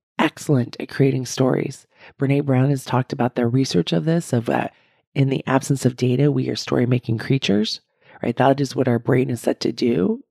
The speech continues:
And we have a negativity bias, right? So we're gonna often tell ourselves really crappy stories like I've shared with you here.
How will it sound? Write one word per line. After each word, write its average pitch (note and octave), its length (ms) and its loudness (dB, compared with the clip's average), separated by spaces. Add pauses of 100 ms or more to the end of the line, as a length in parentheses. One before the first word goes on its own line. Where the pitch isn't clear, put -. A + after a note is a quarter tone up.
(120)
And B2 80 -2
we B2 200 2
have B2+ 240 -4
a C3 60 6
negativity A#2+ 760 0
bias, - 520 0 (160)
right? C#3+ 260 2
So - 140 -2
we're A#2+ 100 2
gonna A#2 260 0 (320)
often C#3 220 0
tell C3 140 0
ourselves A#2+ 400 0
really A#2+ 260 2
crappy A2+ 320 -2
stories - 560 0
like A#2 220 0
I've A2+ 120 2
shared A2+ 280 2
with A2+ 180 -2
you B2 80 2
here. B2 460 0